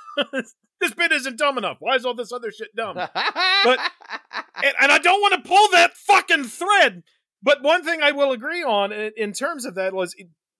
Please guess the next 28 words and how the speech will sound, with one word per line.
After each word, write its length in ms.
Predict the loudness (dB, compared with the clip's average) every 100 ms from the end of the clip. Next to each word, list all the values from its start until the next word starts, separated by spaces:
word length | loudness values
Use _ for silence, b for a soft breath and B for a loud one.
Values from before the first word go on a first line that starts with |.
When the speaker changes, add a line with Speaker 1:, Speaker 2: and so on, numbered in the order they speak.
| _ -10
Speaker 1:
to 180 | -10 -8
your 160 | -8
point 440 | -10 -8 -8 -6 -6
about 300 | -4 -4 -6
certain 280 | -10 -12
things 360 | -14 -12 -12 -12
being, 540 | -10 -8 -8 -10 -14 -20 _ _ _ _ _ _ _
I 40 | -10
mean, 160 | -10
we, 200 | -10 -18
the, 180 | -12 -12 -12 -14
the 60 |
movie, 280 | -6 -4 -4
it's, 240 | -8 -10 -14 -20
it's, 280 | -18 -18 -20 _ _ _ _ _ _ _ _ _ _ _
it's 140 | -12
very 260 | -6 -4 -4
Hollywoodized, 920 | -6 -6 -6 -8 -12 -14 -16 -16 -16 -12
obviously, 720 | -10 -10 -12 -12 -14 -16 -18 -18
y-, 140 | -16
you 120 | -12
know, 80 | -14
version 340 | -10 -10 -10 -16
Speaker 2:
Yes. 60 |
Speaker 1:
of 60 | -18
the 60 | -20
character. 520 | -20 -20 -20 -20 -20 _ _ _ _ _
But 180 | -8 -8